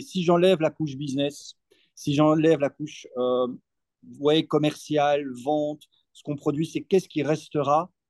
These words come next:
euh, de moi en tant qu'entrepreneur ? Qu'est-ce qui restera de, de ma, de ma méthode, de ce que j'ai proposé, de l'impact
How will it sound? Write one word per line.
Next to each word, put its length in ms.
euh, 520
de 140
moi 440
en 80
tant 160
qu'entrepreneur ? 760
Qu'est-ce 180
qui 140
restera 880
de, 500
de 140
ma, 320
de 140
ma 160
méthode, 440
de 80
ce 100
que 100
j'ai 140
proposé, 540
de 120
l'impact 500